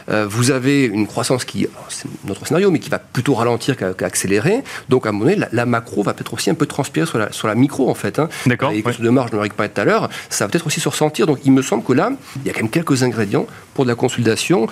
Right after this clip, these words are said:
Speaker 1: En Europe, on le voit un peu sur le cas
Speaker 2: Avec des,
Speaker 1: de
Speaker 2: des
Speaker 1: la
Speaker 2: entreprises
Speaker 1: Chine.
Speaker 2: qui devraient quoi, réduire leurs marges ou qui auraient du mal à les, euh, les augmenter
Speaker 1: C'est
Speaker 2: encore ?
Speaker 1: plus la, la, la croissance des, des, des
Speaker 2: Ouais.
Speaker 1: bénéfices, c'est pas
Speaker 2: Des
Speaker 1: forcément des, des, des, des chutes de, de, c'est plutôt qu'on, qu'on a intégré, euh, la, la, la bonne tenue finalement, la moins mauvaise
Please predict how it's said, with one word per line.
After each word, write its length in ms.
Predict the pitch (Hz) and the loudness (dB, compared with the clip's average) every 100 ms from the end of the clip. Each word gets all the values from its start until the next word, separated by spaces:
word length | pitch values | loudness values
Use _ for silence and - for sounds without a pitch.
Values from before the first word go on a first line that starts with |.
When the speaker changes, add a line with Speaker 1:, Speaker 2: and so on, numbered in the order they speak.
| - | -2
Speaker 1:
En 100 | - | 2
Europe, 240 | 131 185 202 | 4 4 2
on 40 | |
le 60 | 156 | 2
voit 120 | 160 | 2
un 20 | |
peu 140 | 160 214 | 0 0
sur 100 | 139 | 2
le 140 | 123 | 2
cas 140 | 120 | 2
Speaker 2:
Avec 120 | 139 127 | 0 0
des, 80 | |
Speaker 1:
de 80 | 139 | 0
Speaker 2:
des 80 | 131 | 2
Speaker 1:
la 60 | 135 | 0
Speaker 2:
entreprises 320 | 117 127 143 | 0 0 2
Speaker 1:
Chine. 60 | |
Speaker 2:
qui 40 | 139 | 4
devraient 220 | 127 120 | 4 2
quoi, 120 | 123 | 2
réduire 300 | 110 131 139 | 2 2 2
leurs 160 | 139 135 | 2 2
marges 260 | 151 180 | 2 0
ou 60 | 151 | -2
qui 80 | 131 | 0
auraient 120 | 123 | 2
du 100 | 123 | 4
mal 140 | 131 139 | 4 2
à 60 | |
les, 180 | 123 120 | 2 2
euh, 200 | 117 113 | 2 0
les 180 | 117 123 | 2 2
augmenter 260 | 123 131 120 | 2 2 0
Speaker 1:
C'est 60 | |
Speaker 2:
encore ? 180 | 127 135 | 0 2
Speaker 1:
plus 240 | 180 185 | 2 2
la, 100 | 143 117 | 2 0
la, 120 | 110 | 0
la 120 | 104 | -4
croissance 520 | - - 123 147 135 | -4 -2 0 0 0
des, 200 | 117 113 | 0 2
des, 140 | 107 107 | 2 0
des 40 | |
Speaker 2:
Ouais. 120 | 107 | 2
Speaker 1:
bénéfices, 280 | 131 151 208 | 2 2 2
c'est 60 | 127 | 2
pas 100 | 123 | 0
Speaker 2:
Des 60 | |
Speaker 1:
forcément 240 | 127 - 127 | -2 0 2
des, 100 | 113 | 4
des, 180 | 110 | 4
des, 260 | 107 110 113 | 2 0 0
des 160 | 107 107 | -2 -2
chutes 320 | - - 123 | -4 -2 0
de, 160 | 110 | 2
de, 280 | 104 101 98 - - - | 2 2 0 -2 -8 -4
c'est 140 | - | -2
plutôt 280 | 110 113 180 | 2 2 4
qu'on, 260 | 127 110 | 4 2
qu'on 200 | 101 117 | 2 2
a 140 | 117 101 - - | 2 0 -10 -6
intégré, 580 | 156 151 147 127 143 147 | -4 -2 -2 0 2 2
euh, 120 | 123 | 2
la, 140 | 107 | 2
la, 120 | 104 98 | 2 0
la 120 | 101 | 0
bonne 240 | 107 139 | 2 2
tenue 200 | 139 135 | 4 2
finalement, 320 | 131 170 120 | 4 2 4
la 100 | 127 | 2
moins 180 | 98 127 | 2 2
mauvaise 500 | 139 131 143 139 117 | 4 4 2 2 0